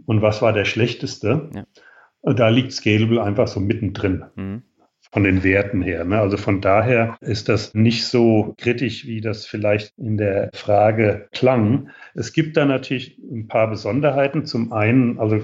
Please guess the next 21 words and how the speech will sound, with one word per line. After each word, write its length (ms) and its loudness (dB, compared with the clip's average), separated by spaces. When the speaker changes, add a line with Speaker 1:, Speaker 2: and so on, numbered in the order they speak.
Speaker 1:
ganz 260 -4
banale 480 2
Sachen, 480 -4
hat 220 0
schon 140 4
gesagt, 280 2
also 240 2
dadurch, 360 2
dass 220 -2
wir 200 0
immer 260 -2
die 240 -6
Portfolios 600 0
nach 200 -2
Risiko 480 2
steuern, 480 2
finden 360 0
auch 220 -2
öfters 500 -4
Anpassungen 640 -4
statt 420 -8